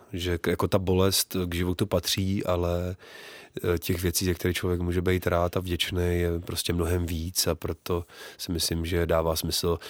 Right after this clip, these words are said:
upřít pozornost tím směrem, jak podobně jako slunečnice, tím směrem, kde je ta nějaká zdravá laskavost a bodrost a radost mezi lidma, tak, tak to mi dává smysl, no.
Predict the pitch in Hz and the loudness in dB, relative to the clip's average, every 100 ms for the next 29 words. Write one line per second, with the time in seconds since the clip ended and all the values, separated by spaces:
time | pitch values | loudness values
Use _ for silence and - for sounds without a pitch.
0 | - 87 - 101 - 95 87 87 87 85 | -8 -4 0 0 0 0 2 2 2 0
1 | - 80 - 85 85 85 82 82 78 - | -2 -2 0 0 0 0 0 -2 -4 -8
2 | - - - - - 87 - 101 98 95 | -20 -18 -20 -6 -2 -2 2 4 6 4
3 | 90 90 - 90 85 - 85 - 85 - | 2 0 0 0 0 -2 0 0 0 0
4 | 85 85 - 87 85 85 82 - 82 85 | -4 -2 0 0 2 2 2 0 -2 -2
5 | - - - - - - 80 - 82 80 | -6 -20 -20 -20 -14 -8 -6 -2 0 0
6 | 85 87 85 87 85 80 - - 82 85 | 0 0 2 2 2 0 -2 -2 -2 0
7 | 85 85 - 80 76 82 80 80 85 85 | 0 0 -4 -4 -4 -4 -4 -2 0 0
8 | 87 85 - 78 80 78 - 85 82 82 | 0 -2 -2 0 0 -2 -2 -2 -2 -2
9 | 80 80 80 - 101 98 - - 90 95 | -4 -4 -4 -6 -8 -6 -8 -6 -6 -4
10 | 95 - 95 - 95 | -6 -6 -8 -8 -12